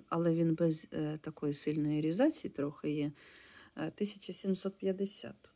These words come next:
десь шістнадцять і п'ять у нас. Да, шістнадцять і п'ять, але може трохи, трохи, може десь шістнадцять і вісім сяде.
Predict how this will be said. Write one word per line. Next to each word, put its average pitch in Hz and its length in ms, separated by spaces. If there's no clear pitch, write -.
десь 165 240
шістнадцять - 680
і - 20
п'ять 196 460
у 165 40
нас. 151 420
Да, 151 340
шістнадцять 151 680
і - 40
п'ять, 240 400
але 160 220
може 160 320
трохи, 190 400
трохи, 160 480
може 147 480
десь 147 160
шістнадцять - 640
і 190 40
вісім 226 420
сяде. 175 480